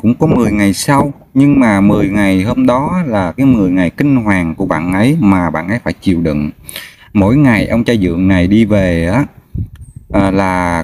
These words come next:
cứ nhảy vào và thực hiện cái hành vi tồi bại của mình với người con gái,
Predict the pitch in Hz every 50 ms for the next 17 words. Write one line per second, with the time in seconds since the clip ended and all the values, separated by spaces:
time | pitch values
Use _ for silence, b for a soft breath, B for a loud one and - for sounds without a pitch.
0 | - - - 147 165 117 85 76 107 - - 110 101 92 87 82 82 82 80 -
1 | - - - - 131 78 82 87 127 127 117 113 92 82 - - 117 117 110 -
2 | 95 87 76 - - - - - - 107 120 120 113 90 82 80 78 92 95 110
3 | 139 156 139 113 92 80 - - 104 113 110 - 107 113 135